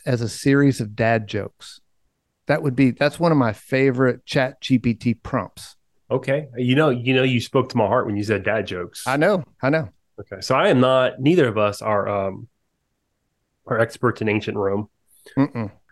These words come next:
Speaker 2: I like the movie Gladiator. It's a good
Speaker 1: Oh,
Speaker 2: movie.
Speaker 1: excellent.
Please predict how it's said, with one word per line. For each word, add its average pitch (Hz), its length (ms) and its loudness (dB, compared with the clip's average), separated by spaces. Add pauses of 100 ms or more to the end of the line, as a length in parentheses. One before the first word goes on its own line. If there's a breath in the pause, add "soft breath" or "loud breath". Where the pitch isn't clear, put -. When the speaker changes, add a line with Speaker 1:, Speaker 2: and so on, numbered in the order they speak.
(160 soft breath)
Speaker 2:
I 135 80 2
like 135 240 2
the 143 60 0
movie 127 180 4
Gladiator. 110 640 0 (680)
It's - 80 -6
a - 20 -2
good 110 140 0
Speaker 1:
Oh, 120 60 0
Speaker 2:
movie. 117 260 -2 (320)
Speaker 1:
excellent. 110 420 -4